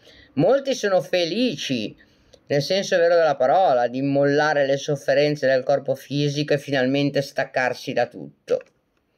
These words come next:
Prego, Lilli. Madalina, buonasera. Dove volevo chiederti, tutte le persone che entrano nella nostra vita, anche quelle non influenti,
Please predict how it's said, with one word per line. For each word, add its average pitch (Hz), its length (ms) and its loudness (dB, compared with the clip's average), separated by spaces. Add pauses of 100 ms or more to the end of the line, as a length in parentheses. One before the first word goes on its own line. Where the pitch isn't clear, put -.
(1000)
Prego, 240 280 4
Lilli. 147 380 -2 (1300)
Madalina, 262 560 0
buonasera. 226 720 0 (1600)
Dove 233 140 2
volevo 208 400 2
chiederti, 131 500 0
tutte 254 220 -2
le 254 100 2
persone 170 460 0
che 139 220 0
entrano 170 360 0
nella 135 260 2
nostra 147 360 0
vita, 98 480 -8
anche 175 340 -2
quelle 165 280 0
non 156 260 0
influenti, 107 920 -2